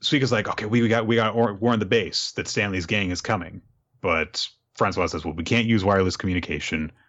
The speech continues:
Uh, that'll allow them to discover our location." Uh, at that moment, they spot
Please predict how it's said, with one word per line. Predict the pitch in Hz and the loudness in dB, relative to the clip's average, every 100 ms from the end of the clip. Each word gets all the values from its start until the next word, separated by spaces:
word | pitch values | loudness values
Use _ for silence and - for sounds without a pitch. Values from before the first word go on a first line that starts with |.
| _ _ _ | _ _ _
Uh, | 80 78 | -2 0
that'll | 87 90 | 2 2
allow | 90 87 | 4 2
them | 85 80 | 2 -2
to | |
discover | 78 - 85 80 | -2 -2 0 0
our | |
location." | 76 76 85 73 - 80 - _ _ - - _ - | -2 -6 -6 -6 -8 -10 -14 _ _ -20 -20 _ -2
Uh, | 82 82 82 - _ _ - | 2 4 2 -2 _ _ -2
at | 110 | 2
that | 117 | 2
moment, | 110 113 104 95 - | 4 4 4 0 -2
they | 98 85 - | -2 -2 -6
spot | - - 104 - | -4 2 2 0